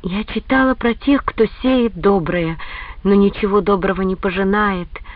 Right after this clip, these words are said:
Урожай губит порча или вдруг налетевший ураган, и зиму встречают они с пустым амбаром и умирают от горькой нужды в холоде и тоске». Их ли то вина, Полина,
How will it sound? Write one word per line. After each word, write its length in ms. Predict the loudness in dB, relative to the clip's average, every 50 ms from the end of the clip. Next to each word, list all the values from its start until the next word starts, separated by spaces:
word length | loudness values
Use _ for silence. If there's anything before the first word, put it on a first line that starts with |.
| -16 -16 -16 -16 -18 -18 -18 -18 -18 -18 -18 -10 -2
Урожай 680 | 0 2 2 2 2 0 0 2 2 2 4 4 2
губит 480 | 2 2 2 2 2 2 2 -2 -4 -4 -2
порча 760 | 4 6 6 6 6 2 -2 -10 -10 -6 -6 -6 -6 -8 -12 -8
или 260 | -4 -4 -2 0 0
вдруг 460 | -2 -2 -2 -2 -2 -2 -2 -4 -4 -2
налетевший 640 | -2 0 -2 -2 -4 -4 -4 -4 -4 -6 -4 -2 -2
ураган, 560 | 0 0 -2 0 0 2 2 4 2 2 0 -4 -8 -14 -14 -14 -14 -10 -2
и 160 | 2 2 4
зиму 300 | 6 6 6 6 6 4
встречают 640 | 2 0 -2 -2 -2 -2 0 0 2 2 2 2 2
они 220 | 2 4 4 2
с 40 | 2 0
пустым 420 | 0 -2 -2 -2 0 0 2 2
амбаром 600 | 2 2 0 2 2 4 4 4 4 2 0 0 -2 -6 -10 -12 -12 -14 -14 -14 -16 -16 -16 -18 -16 -8 -4
и 100 | 0 0
умирают 760 | 2 2 2 2 2 4 4 4 4 4 2 0 -4 -4 -4
от 140 | -4 -2 -2
горькой 440 | 0 2 4 2 2 2 0 0 0
нужды 540 | 2 0 0 -2 -4 -6 -4 0 0 0 0
в 80 | -2
холоде 580 | -6 -8 -2 0 0 0 0 0 -4 -4 -6 -8
и 40 | -6
тоске». 640 | -6 -8 -10 -10 -10 -14 -12 -8 -6 -6 -6 -6 -10 -14 -18 -18 -18 -18 -16 -16 -18 -16 -16 -16 -16 -16 -16 -18 -18 -18 -18 -18 -18 -18 -18 -18 -18 -18 -18 -16 -16 -16 -16 -16 -16 -16 -16 -16 -16 -16 -16 -18 -16 -16 -18 -18 -16 -14 -8 -2
Их 280 | 0 0 0 -2 -2
ли 120 | -4 -2 -2
то 100 | 0 0
вина, 300 | 0 0 0 -2 -2 -2
Полина, 560 | -4 -4 -4 -2 -2 -2 -2 -4 -6 -8 -10